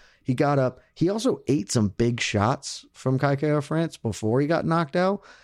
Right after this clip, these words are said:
And his problem was he ate them and then sort of looked like he got a little overconfident, like, "Okay, I took a big shot. That's fine. I don't really need to concern myself. I just need to kind of put my head down and move forward." And then he didn't see one coming and it killed him. So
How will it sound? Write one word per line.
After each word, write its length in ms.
And 100
his 120
problem 420
was 220
he 160
ate 240
them 360
and 160
then 240
sort 280
of 60
looked 240
like 140
he 80
got 200
a 40
little 220
overconfident, 640
like, 240
"Okay, 300
I 60
took 240
a 40
big 220
shot. 380
That's 200
fine. 440
I 40
don't 160
really 160
need 180
to 60
concern 440
myself. 440
I 100
just 180
need 140
to 40
kind 180
of 60
put 160
my 120
head 180
down 180
and 80
move 180
forward." 480
And 140
then 120
he 100
didn't 380
see 180
one 220
coming 260
and 80
it 140
killed 260
him. 140
So 440